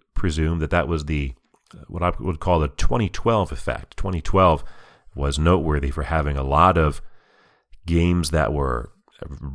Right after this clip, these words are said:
ended up being ranked very highly and had a lot of interest on the site. Android Netrunner, X-Wing, Terra Mystica, uh,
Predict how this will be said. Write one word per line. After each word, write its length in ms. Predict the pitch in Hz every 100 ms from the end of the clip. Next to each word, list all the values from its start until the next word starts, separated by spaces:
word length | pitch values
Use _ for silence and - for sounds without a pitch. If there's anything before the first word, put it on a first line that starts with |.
| 71
ended 220 | 92 80
up 120 | 80
being 220 | 65 76 69
ranked 360 | 65 98 120
very 280 | 90 95 90
highly 480 | 85 90 85 82 80
and 100 | 69
had 120 | 69
a 60 | 62
lot 200 | 64 67
of 80 |
interest 400 | 78 104 98 87
on 140 | 82 80
the 60 |
site. 420 | 76 - 73 73 - - _ _ _ _
Android 420 | 71 76 65 65
Netrunner, 640 | 90 98 87 82 82 82 - _ _ -
X-Wing, 760 | 90 - - 87 82 80 80 - -
Terra 280 | - 92 92
Mystica, 720 | 90 87 - 87 - 80 80 - - _ _ _ _ _
uh, 440 | 65 65 62 58